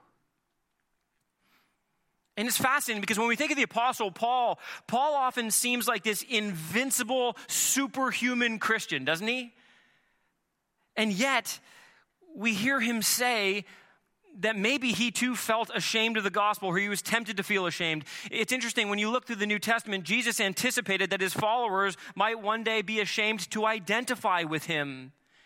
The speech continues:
In fact, in Mark eight, verse thirty-eight, he says this, "For whoever is ashamed of me and of my words in this adulterous and sinful generation,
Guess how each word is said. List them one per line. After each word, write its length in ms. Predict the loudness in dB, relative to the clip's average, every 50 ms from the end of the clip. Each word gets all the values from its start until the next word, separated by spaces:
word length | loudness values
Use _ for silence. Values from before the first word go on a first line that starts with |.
| _ _
In 100 | -8 -4
fact, 280 | 2 4 4 4 2 0
in 100 | -2 -2
Mark 300 | 0 2 2 2 0 -2 -2
eight, 240 | -2 -2 -2 -2 -4
verse 320 | -2 0 0 0 -2 -6 -10 -14 -4
thirty-eight, 480 | -2 0 2 2 2 2 0 0 0
he 100 | -2 -2
says 240 | -2 0 0 0 2
this, 240 | 2 2 0 0 -2
"For 240 | -4 -2 -2 -2 -2 -2 -8 -8 -4
whoever 420 | -2 0 2 2 2 0 0 0
is 100 | 0 0
ashamed 540 | 0 0 0 0 0 0 0 0 0 0 0
of 140 | -2 -2 -2
me 240 | -4 -2 0 2 2
and 180 | 0 0 -4 -6 -10 -4 -2
of 140 | -2 0 2
my 200 | 2 2 2 0
words 460 | 0 -2 0 2 4 2 2 2 0
in 120 | -2 -2
this 120 | 0 0 0
adulterous 720 | -2 -2 -2 0 0 0 0 0 -2 -2 -2 -2 -2 -2
and 120 | -2 0
sinful 420 | 0 0 0 -2 -2 -2 -2 -2
generation, 680 | 0 2 0 0 2 2 0 0 0 -2 -4 -4 -6 -6